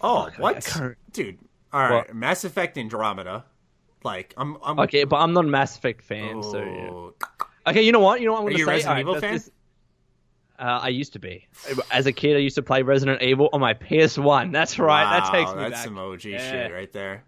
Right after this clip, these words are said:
Speaker 2: That is some O G shit. That
Speaker 1: Prey?
Speaker 2: scared the shit
Speaker 1: Dude,
Speaker 2: out of
Speaker 1: Prey?
Speaker 2: me. Oh yeah, I'm, I am excited. Okay, all right. I will say something about Prey. All right.
Speaker 1: Mm.
Speaker 2: I think that Prey will be a game that I enjoy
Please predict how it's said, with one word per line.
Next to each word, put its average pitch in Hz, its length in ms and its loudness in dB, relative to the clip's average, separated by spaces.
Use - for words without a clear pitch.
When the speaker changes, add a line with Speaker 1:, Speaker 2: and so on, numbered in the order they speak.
Speaker 2:
That 143 180 -4
is 156 100 0
some 165 180 -8
O 170 180 2
G 151 200 -6
shit. 147 220 -6
That 143 100 -2
Speaker 1:
Prey? 131 180 0
Speaker 2:
scared 170 260 4
the 147 60 0
shit - 480 0
Speaker 1:
Dude, 143 140 -4
Speaker 2:
out 139 140 0
of 127 80 0
Speaker 1:
Prey? 117 260 -2
Speaker 2:
me. 214 100 -10
Oh 185 100 4
yeah, 196 160 6
I'm, 175 300 0
I 165 140 2
am 220 140 -2
excited. 185 340 -4
Okay, 185 320 4
all 135 100 2
right. 127 140 2
I 131 80 -2
will 143 140 0
say 156 140 -6
something 131 260 -8
about 113 240 -6
Prey. 101 240 -10
All 113 80 -10
right. 113 240 -6
Speaker 1:
Mm. 107 240 -14
Speaker 2:
I 120 160 4
think 117 520 -4
that 113 480 0
Prey 131 260 4
will 139 140 0
be 127 140 0
a 123 40 -2
game 117 220 -2
that 113 100 -2
I 110 180 0
enjoy 127 440 -2